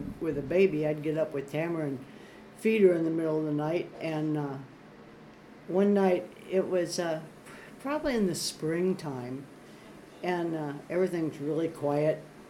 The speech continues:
three o'clock in the morning and dark, and I, I hear this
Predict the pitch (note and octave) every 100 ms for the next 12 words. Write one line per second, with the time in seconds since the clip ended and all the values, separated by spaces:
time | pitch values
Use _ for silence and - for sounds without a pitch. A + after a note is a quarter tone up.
0 | - - - - - D#3 D#3+ D#3 D#3 D3+
1 | D#3 D3 C#3 C#3 C#3+ D3 D3+ C#3+ D3 D3
2 | - - C#3 C3+ D3 - C#3+ C#3 - -
3 | - - - - - E3 D3+ - - -
4 | C#3+ - G3 F#3+ F3